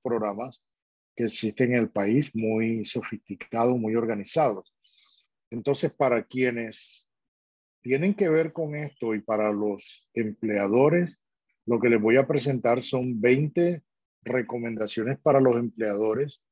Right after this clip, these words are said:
y diez para los empleados. Se espera,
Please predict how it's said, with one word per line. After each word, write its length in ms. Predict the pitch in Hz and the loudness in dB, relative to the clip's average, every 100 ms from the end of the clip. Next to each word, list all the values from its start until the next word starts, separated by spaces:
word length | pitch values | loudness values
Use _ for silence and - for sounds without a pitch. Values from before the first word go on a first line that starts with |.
| _ _ _ _ | _ _ _ _
y 180 | 123 | -4
diez 340 | 107 113 120 131 | -2 0 0 0
para 240 | 160 135 | 0 2
los 180 | 113 104 | 0 -4
empleados. 840 | 110 104 104 107 139 120 95 - _ _ _ _ _ _ _ _ _ _ _ | -8 -12 -8 0 2 2 -2 -10 _ _ _ _ _ _ _ _ _ _ _
Se 360 | - - - 147 | -12 -4 4 6
espera, 1120 | 120 - - _ _ - _ 190 175 131 135 | 4 -2 -12 _ _ -20 _ 2 4 2 -2